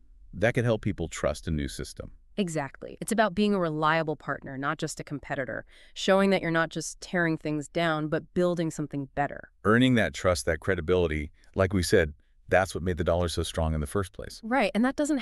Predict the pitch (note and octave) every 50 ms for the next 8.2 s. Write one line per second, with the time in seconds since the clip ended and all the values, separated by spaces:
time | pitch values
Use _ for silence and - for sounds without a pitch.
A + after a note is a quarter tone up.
0 | - C#4 D#4 - - D4+ B3 F3+ E3+ D#3 D3 C#3+ E3 - - - - G3+ G3 -
1 | - G#3 F#3+ F3 - - - - - A#3 A3+ A3+ A3+ A3+ A#3 A#3 A#3 - - -
2 | F#3 G3+ - - A#3 A3 G#3+ - - _ - - G3 F#3 G#3 G#3+ F3+ F#3+ G3 G3
3 | G3 F#3+ F#3 - - - - - - _ _ - G3+ G3+ G3 A3+ A#3 G#3 F3+ F3
4 | - - F#3 D#3+ - - - - A2+ - - - - - - - _ _ _ -
5 | - - - - E3+ - - E3+ - F3+ - - F3+ E3+ - - E3+ D3+ D3 C#3+
6 | C#3+ D3+ D#3 E3 E3 D#3+ D#3 D3 - - - - - - - - - - - -
7 | - - _ _ _ _ _ _ _ _ - A2+ G#2 - G2+ - - - - -
8 | - A2+ G#2+